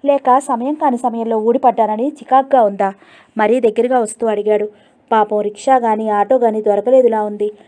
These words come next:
నీకు అభ్యంతరం లేకుంటే నా స్కూటర్ మీద తీసుకెళ్తాను, కమాన్. ఆ పెట్టే ఇవ్వు ఇలా." "ఉమ్, అక్కర్లేదు," పెట్టి గట్టిగా పట్టుకుంటూ అంది, ఎలాగో గొంతు పిగుల్చుకుంటూ. "అయితే సరే, నే పోనా? అయినా ఆ పెట్టెలో ఖరీదైన నగలు బట్టలు ఉన్నాయనేది నాకే కాదు,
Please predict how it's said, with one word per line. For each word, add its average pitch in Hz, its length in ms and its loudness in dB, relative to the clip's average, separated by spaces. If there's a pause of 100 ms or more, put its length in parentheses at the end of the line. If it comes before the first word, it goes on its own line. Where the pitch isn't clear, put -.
(220)
నీకు 220 160 -2
అభ్యంతరం 262 400 -2
లేకుంటే 233 420 -2
నా 233 140 -4
స్కూటర్ 233 380 -2
మీద 254 120 -2
తీసుకెళ్తాను, 214 640 -6
కమాన్. 214 380 -4 (420)
ఆ 226 60 0
పెట్టే 226 460 4
ఇవ్వు 233 220 -6
ఇలా." 208 340 0 (380)
"ఉమ్, 262 240 -4 (460)
అక్కర్లేదు," 226 560 0 (380)
పెట్టి 233 300 0
గట్టిగా 247 280 2
పట్టుకుంటూ 226 520 0
అంది, 214 360 -2
ఎలాగో 214 320 0
గొంతు 226 320 0
పిగుల్చుకుంటూ. 208 640 0 (360)
"అయితే 226 240 2
సరే, 208 340 0 (320)
నే 220 120 2
పోనా? 220 420 0 (340)
అయినా 247 260 2
ఆ 277 120 2
పెట్టెలో 247 440 0
ఖరీదైన 254 500 0
నగలు 214 340 0
బట్టలు 240 340 -2
ఉన్నాయనేది 226 640 -2
నాకే 214 340 0
కాదు, 214 300 -2